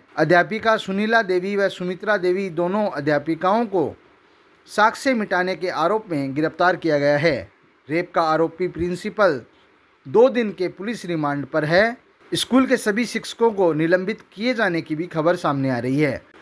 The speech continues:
जिला कलेक्टर व एसपी पहुंचे पीड़िता के घर। जिले के बसावता गांव के राजकीय स्कूल की छात्रा के साथ घटित घटना के बाद जिला कलेक्टर उमर दिन खान व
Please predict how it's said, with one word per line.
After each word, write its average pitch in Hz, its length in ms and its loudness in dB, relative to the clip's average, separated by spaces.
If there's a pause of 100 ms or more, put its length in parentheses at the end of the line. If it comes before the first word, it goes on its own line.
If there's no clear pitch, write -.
(300)
जिला 185 340 4
कलेक्टर 220 440 -4
व 220 80 2
एसपी 202 420 0
पहुंचे 175 400 -4
पीड़िता 190 460 -2
के 185 180 0
घर। 156 280 2 (360)
जिले 180 380 0
के 220 160 -2
बसावता 180 520 0
गांव 185 280 2
के 202 240 0
राजकीय 180 560 -2
स्कूल 208 400 -4 (840)
की 214 80 -2
छात्रा 185 420 0
के 202 120 -2
साथ 170 300 0
घटित 160 320 -2
घटना 160 420 -2
के 190 160 -2
बाद 139 340 2 (400)
जिला 185 240 0
कलेक्टर 202 460 -2
उमर 196 320 -2
दिन 185 300 -4
खान 180 220 2
व 196 160 4